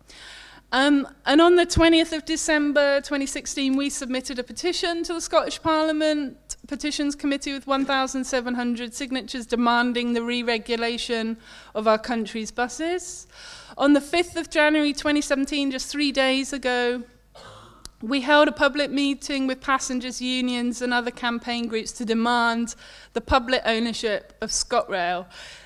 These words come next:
These cam-, if these campaigns are successful, as I hope they will, then it will be the beginning of the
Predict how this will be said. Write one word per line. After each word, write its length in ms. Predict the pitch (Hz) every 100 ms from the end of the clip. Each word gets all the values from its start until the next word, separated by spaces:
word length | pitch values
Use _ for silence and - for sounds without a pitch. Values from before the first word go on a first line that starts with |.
| -
These 360 | 247 339 359 -
cam-, 360 | 359 370 294
if 220 | - 349 349
these 280 | 349 349
campaigns 580 | - 349 330 330 320 302
are 40 | 269
successful, 1040 | - - - 349 339 - 339 339 359 - - -
as 160 | 254 254
I 60 |
hope 300 | 254 320 320
they 140 | 277 294
will, 380 | 302 302 302 294 - - - -
then 140 | 269
it 100 | 277
will 160 | 175 269
be 380 | 254 330 320 311
the 100 | 277
beginning 840 | 294 - 339 339 294 202 190 196
of 160 | 233 -
the 160 | 254